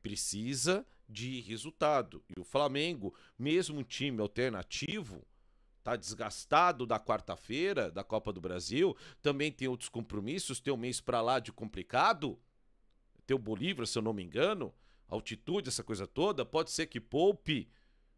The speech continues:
mas também é um time que tem os mesmos objetivos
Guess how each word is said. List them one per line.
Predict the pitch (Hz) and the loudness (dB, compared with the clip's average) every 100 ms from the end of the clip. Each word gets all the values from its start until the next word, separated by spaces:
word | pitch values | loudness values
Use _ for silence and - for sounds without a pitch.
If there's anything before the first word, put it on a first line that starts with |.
| _ _ _ - | _ _ _ -2
mas | 185 - | -2 0
também | 254 262 | 0 0
é | |
um | 262 | 0
time | - - 233 240 | -2 -4 -4 -6
que | - | -10
tem | 233 247 | -8 -8
os | 240 233 180 | -6 -6 -4
mesmos | 196 233 202 247 - - _ _ _ _ - | -2 -2 -4 -4 -6 -8 _ _ _ _ 0
objetivos | 208 220 214 - 302 294 - | 0 0 -6 -2 -2 0 -4